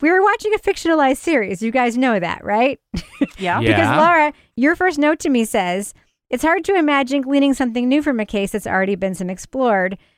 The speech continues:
Speaker 1: as if you were looking for new information." So did you feel like you were going into this looking for new information?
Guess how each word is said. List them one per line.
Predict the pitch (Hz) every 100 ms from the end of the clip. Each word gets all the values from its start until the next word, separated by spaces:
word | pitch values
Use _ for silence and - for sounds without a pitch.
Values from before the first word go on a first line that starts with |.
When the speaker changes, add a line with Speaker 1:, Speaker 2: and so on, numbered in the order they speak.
| _ - -
Speaker 1:
as | 226 240
if | 247
you |
were | 262
looking | 247 247
for | 247
new | 226
information." | 226 220 202 190 185 165 175
So | 247
did | 233 247
you | 415
feel | 440 320 302 311
like | 285
you | 247 240
were |
going | 226 226
into | 233 220
this | 233 214
looking | 190 208
for | 202 208
new | 190
information? | 196 190 170 175 180 254 -